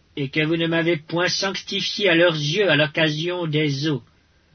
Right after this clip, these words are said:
Ce sont les eaux de contestation à Kadès,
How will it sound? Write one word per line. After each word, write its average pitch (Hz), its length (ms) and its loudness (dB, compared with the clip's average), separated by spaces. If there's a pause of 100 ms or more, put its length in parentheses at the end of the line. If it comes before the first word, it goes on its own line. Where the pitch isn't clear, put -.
(480)
Ce - 220 -10
sont 135 220 -6
les 131 340 0
eaux 143 100 2
de 127 100 -2
contestation 151 1120 -4 (180)
à 120 140 -6
Kadès, 143 720 -2